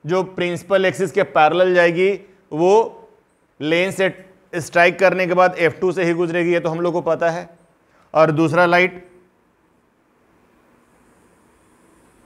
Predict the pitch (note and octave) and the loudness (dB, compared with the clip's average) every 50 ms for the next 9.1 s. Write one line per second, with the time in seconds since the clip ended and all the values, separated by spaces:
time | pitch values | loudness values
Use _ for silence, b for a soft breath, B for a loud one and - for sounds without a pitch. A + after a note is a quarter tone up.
0 | _ _ _ _ _ _ _ _ _ _ _ _ _ _ _ _ _ _ _ _ | _ _ _ _ _ _ _ _ _ _ _ _ _ _ _ _ _ _ _ _
1 | _ _ _ _ _ _ _ - D#3 C#3+ D3+ D#3 E3 F3 F3 E3+ E3 D#3+ E3 E3+ | _ _ _ _ _ _ _ -4 -4 -2 -2 0 0 0 -2 0 0 -2 -2 0
2 | C3+ F3 F3+ F3 D#3+ F3+ F3 F3 F3+ F#3+ F3+ F3+ - - _ _ _ _ _ - | 0 0 0 0 0 0 -2 -2 -2 -4 -6 -10 -18 -20 _ _ _ _ _ -14
3 | - D#3+ D#3+ D#3 D#3 C3+ E3+ E3+ C#3+ E3 E3+ E3+ F3 F3 - D#3 - - E3+ E3 | -4 -4 -2 -2 0 -2 -2 -2 0 -2 -2 -2 -2 -4 -6 -10 -12 -6 -4 -4
4 | E3 E3 E3+ F3 F3+ F3 - - - _ _ _ _ _ _ _ _ _ _ _ | -2 0 0 -2 -2 -2 -6 -12 -20 _ _ _ _ _ _ _ _ _ _ _
5 | _ _ _ _ _ _ _ _ _ _ - - C#3+ D#3 D#3+ D#3+ D#3+ D#3+ D3+ D#3+ | _ _ _ _ _ _ _ _ _ _ -10 -4 0 0 2 4 2 2 2 -2
6 | F3+ E3+ E3+ E3+ F3+ F#3 F3 - - _ _ _ _ _ _ - C3 C#3 C#3 D3 | -4 -4 -4 -4 -6 -6 -8 -12 -20 _ _ _ _ _ _ -12 -10 -6 -4 -4
7 | D3 - - D3+ D3 D3 C#3+ D3+ E3+ E3+ E3 E3+ F3 E3+ F3 - E3 D#3 D3 C#3+ | -4 -4 -2 -2 -2 -2 0 2 2 2 2 2 2 0 0 0 -2 -4 -2 -2
8 | D3+ F3+ F#3+ F3+ F#3 - _ _ _ _ _ _ _ _ _ - C#3 C#3+ C#3+ - | -4 -4 -4 -6 -8 -20 _ _ _ _ _ _ _ _ _ -10 -8 -8 -8 -10
9 | - | -12